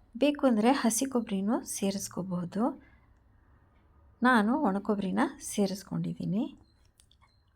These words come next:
ಹಸಿ ಅಥವಾ ಒಣಗಿದ ಕೊಬ್ಬರಿ ನಿಮ್ಮ ಚಾಯ್ಸು.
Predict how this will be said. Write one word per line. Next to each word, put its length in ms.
ಹಸಿ 360
ಅಥವಾ 460
ಒಣಗಿದ 480
ಕೊಬ್ಬರಿ 460
ನಿಮ್ಮ 220
ಚಾಯ್ಸು. 680